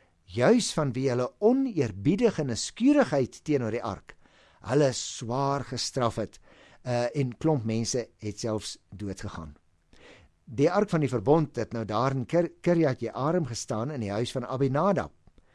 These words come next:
en dit is deur sy seun Eleazar bewaak. Jy kan die, eh, geskiedenis daarvoor lees in een Samuel sewe vir die, eh, by die eerste vers. Maar nou sal jy onthou, luisteraar,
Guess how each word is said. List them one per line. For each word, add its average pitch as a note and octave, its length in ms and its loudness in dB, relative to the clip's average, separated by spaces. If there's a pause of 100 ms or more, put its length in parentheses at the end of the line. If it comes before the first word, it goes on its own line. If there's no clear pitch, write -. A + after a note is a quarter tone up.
(360)
en C#3 220 4
dit A#2+ 180 0
is B2+ 160 -2
deur A2 180 -2
sy G#2 140 -4
seun D#3+ 460 4
Eleazar A#2+ 800 -2 (240)
bewaak. G#2 480 -2
Jy G#2+ 80 -2
kan A2+ 220 -2
die, A2+ 280 -4
eh, G2 120 -12
geskiedenis D3 680 -6
daarvoor A#2+ 300 0
lees G#2+ 240 -2
in G#2 140 -8
een C#3+ 200 0
Samuel G#2+ 360 -2
sewe F#2+ 520 0 (560)
vir - 140 -4
die, D#3 260 -6
eh, G#2+ 260 -8
by G#2 140 -2
die B2 180 -6
eerste A#2 220 -4
vers. - 460 -10 (500)
Maar A2 180 -4
nou G#2+ 380 2
sal C#3+ 200 2
jy C#3 120 0
onthou, A#2+ 340 0
luisteraar, G#2 600 -2